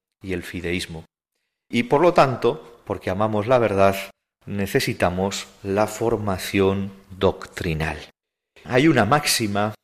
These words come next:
hay una máxima, eh, repetida continuamente de una forma o de otra, que es que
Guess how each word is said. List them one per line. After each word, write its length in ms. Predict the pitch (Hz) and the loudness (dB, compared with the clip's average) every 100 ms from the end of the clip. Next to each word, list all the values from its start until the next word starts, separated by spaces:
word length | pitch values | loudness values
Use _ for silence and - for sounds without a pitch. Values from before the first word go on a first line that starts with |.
| _ | _
hay 200 | 107 101 | -12 -8
una 160 | 107 95 | -6 -2
máxima, 800 | 113 113 - 98 92 92 92 92 | 0 0 0 -2 0 0 0 0
eh, 280 | 85 85 85 | -2 -6 -8
repetida 640 | 90 - - 110 95 87 | -10 -8 -2 2 4 2
continuamente 800 | 87 87 98 92 117 117 104 92 | -2 -6 -4 0 2 2 0 -2
de 80 | 95 | -2
una 180 | 90 | -6
forma 600 | 87 - 110 98 92 87 - _ _ - | -6 2 2 2 -2 -6 -10 _ _ -6
o 100 | 98 | 0
de 120 | 98 | 2
otra, 460 | 123 117 104 104 - _ _ | 2 2 0 0 -6 _ _
que 320 | - 110 104 110 | -6 0 4 4
es 460 | 117 - - - _ | 4 0 -4 -20 _
que 640 | - 104 95 90 85 - | -2 4 6 6 4 -2